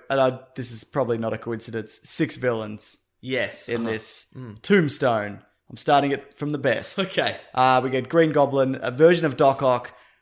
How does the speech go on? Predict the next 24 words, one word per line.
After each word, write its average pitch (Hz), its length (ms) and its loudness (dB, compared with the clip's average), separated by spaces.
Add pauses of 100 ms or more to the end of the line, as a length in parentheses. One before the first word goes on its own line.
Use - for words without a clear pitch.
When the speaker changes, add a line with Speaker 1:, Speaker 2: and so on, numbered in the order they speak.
(120)
Speaker 1:
which 151 220 -2
is 151 100 -2
not 240 180 4
from 180 140 2
anything, 156 460 0
as 120 80 -10
far 135 180 4
as 127 100 0
I 123 120 -2
can 120 140 -8
tell. 120 440 -2
There, 170 100 4
Speaker 2:
Huh. 196 140 6
Speaker 1:
there 190 140 6
are 214 180 6
female 196 380 2
versions 160 280 0
of 165 120 2
that 160 160 2
character. 160 360 0
I 160 40 2
think 160 160 -4
his 135 120 -6
daughter 131 440 -2